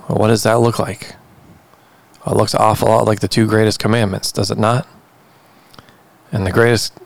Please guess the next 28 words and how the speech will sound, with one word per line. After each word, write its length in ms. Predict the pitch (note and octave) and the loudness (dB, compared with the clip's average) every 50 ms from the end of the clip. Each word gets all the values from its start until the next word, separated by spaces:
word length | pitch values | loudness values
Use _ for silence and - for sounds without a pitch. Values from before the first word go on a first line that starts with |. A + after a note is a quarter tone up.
| _ - - | _ -8 -4
commandment 520 | - G#2+ G#2 G#2+ A2+ A2 A#2+ C#3 - E3 | -2 0 2 2 2 2 2 0 0 0
is 160 | - A2 G#2 - | 0 0 0 0
to 120 | G#2+ G#2+ | -2 -2
love 360 | F#2+ G2+ A2 B2 C3 A#2+ A#2 | 2 4 4 4 4 2 0
the 100 | - A2 | -2 -2
Lord 360 | G#2 A2 A#2 A#2+ B2 B2 A2 | 0 2 2 4 2 2 2
your 260 | G#2+ A2+ A2+ A#2 A#2+ A#2 | 0 0 0 0 0 0
God 460 | G#2+ A2 G2+ G2+ G#2 G#2 G#2+ A#2 - - - - - - - - | 0 0 0 2 2 2 0 -2 -6 -12 -20 -20 -20 -20 -18 -8
with 160 | - A#2+ A2 - | -6 -2 0 2
all 160 | A2 G#2+ G#2+ | 2 4 4
your 180 | G#2+ G#2 G2 | 4 2 0
mind, 600 | G2 G2 G2 G#2 A2 A#2 A#2+ A#2+ A#2+ B2 B2 B2 | 0 0 0 0 2 2 2 2 0 0 -2 -4
heart, 640 | - - - - - A2+ A2+ A#2 - - - - - - | -6 -8 -8 -2 0 2 2 2 2 -2 -6 -10 -8 -6
body, 640 | D3+ A2 G2+ C3 A2+ A2 A2+ A2+ A#2+ A#2 A2+ A2+ | -4 -4 -2 0 0 2 2 2 0 0 0 -2
soul, 520 | - - - - G#2+ A#2 A#2 A#2+ A#2+ B2 | -2 -4 -2 0 2 2 4 4 2 0
and 220 | - - A2 A2 G#2+ | 0 -2 -2 -2 -2
strength. 560 | - - - C3 B2+ - - - - - - _ _ _ _ _ _ _ _ _ _ _ _ - - - _ _ _ - | -4 -2 0 -2 -2 -2 -6 -14 -20 -20 -20 _ _ _ _ _ _ _ _ _ _ _ _ -20 -20 -20 _ _ _ -4
And 140 | - A#2 B2 | 0 2 2
the 40 | A#2 | 2
second 420 | - - D3 C#3+ C#3+ - - C#3 | 2 2 0 0 0 0 2 2
is 120 | C#3 C3+ C#3 | 2 4 4
like 220 | D3 D3+ C#3+ - | 2 2 0 -4
it. 120 | - - - - - - - - - - - - _ _ _ _ _ _ _ _ _ _ _ _ _ _ _ _ - - - - - - - - | -8 -10 -10 -18 -20 -20 -20 -20 -20 -20 -20 -20 _ _ _ _ _ _ _ _ _ _ _ _ _ _ _ _ -20 -20 -20 -20 -20 -20 -16 -8
Love 440 | - F#2+ G2+ G#2 G#2 G#2 G#2+ A#2 A#2+ | -4 0 2 2 2 2 2 2 2
your 180 | G#2+ A2+ A2 | 2 2 2
neighbor 340 | A2 G#2+ G#2 G#2 G2+ G2+ A2 | 2 2 0 0 0 0 0
as 280 | A2 G2+ G2 G2+ F#2+ - | 0 2 0 0 0 0
yourself. 580 | A2+ G2+ - - C#3 A#2+ A2+ - - - - | -2 -2 0 0 -2 -2 -2 -4 -10 -16 -20